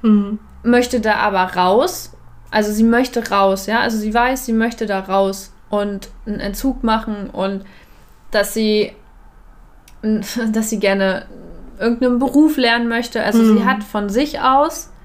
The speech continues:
Speaker 2: ich weiß natürlich nicht, leider nicht so gut, wie häufig das wirklich in der Praxis vorkommt, aber ich weiß, bei der Familienhilfe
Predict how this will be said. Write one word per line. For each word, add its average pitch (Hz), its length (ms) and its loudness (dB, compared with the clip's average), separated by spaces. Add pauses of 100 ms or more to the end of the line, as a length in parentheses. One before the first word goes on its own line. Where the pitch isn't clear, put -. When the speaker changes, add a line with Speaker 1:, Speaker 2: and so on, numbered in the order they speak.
(1040)
Speaker 2:
ich 214 120 -6
weiß 208 220 0
natürlich 208 360 -6
nicht, 214 480 -6
leider 240 400 0
nicht 240 440 -4 (120)
so - 200 -10
gut, 220 280 -4
wie 214 160 0
häufig 214 320 0
das 202 220 -8
wirklich 202 300 -12
in 196 80 -10
der 202 100 -8
Praxis 214 380 -12
vorkommt, 247 420 -4
aber 214 220 -4
ich 208 120 -12
weiß, 208 220 -4
bei 208 140 -8
der 202 120 -8
Familienhilfe 226 880 -2